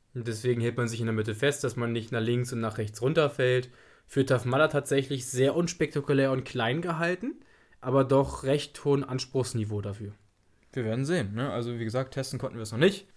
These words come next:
Speaker 2: Es gibt auf jeden Fall Hindernisse, die weniger versprechend ausschauen. Wie zum Beispiel das nächste, nein. <laughs> Aber,
Speaker 1: <laughs>
Speaker 2: ähm, Tight Squeeze.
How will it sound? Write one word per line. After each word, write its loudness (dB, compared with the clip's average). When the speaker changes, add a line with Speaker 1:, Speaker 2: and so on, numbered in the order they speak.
Speaker 2:
Es 0
gibt 2
auf 8
jeden 2
Fall 6
Hindernisse, 0
die 0
weniger 0
versprechend -10
ausschauen. -4
Wie -2
zum 2
Beispiel 12
das 10
nächste, 4
nein. -2
<laughs> -
Aber, 10
Speaker 1:
<laughs> 0
Speaker 2:
ähm, 10
Tight 0
Squeeze. -4